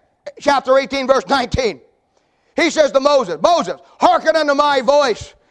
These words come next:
and I will give thee counsel, and God will be with thee." All right. <clears throat> I'll give you a million bucks. I'll give you a million bucks. You show me. I don't want two.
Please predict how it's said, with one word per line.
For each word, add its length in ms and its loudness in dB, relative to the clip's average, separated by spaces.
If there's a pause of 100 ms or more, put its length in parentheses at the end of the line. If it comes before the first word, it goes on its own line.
and 120 2
I 240 0
will 160 0
give 280 -4
thee 180 -6
counsel, 720 -2 (100)
and 280 -4
God 560 0
will 500 2
be 460 -6
with 260 0
thee." 320 -4 (200)
All 180 0
right. 240 2 (160)
<clears throat> 200 -2 (1300)
I'll 140 2
give 180 -2
you 100 -4
a 20 -6
million 320 -2
bucks. 400 -6 (1040)
I'll 140 0
give 180 -6
you 80 -6
a 40 -6
million 380 -4
bucks. 400 0 (140)
You 220 -6
show 280 0
me. 240 -4 (220)
I 80 2
don't 160 2
want 200 -2
two. 320 -8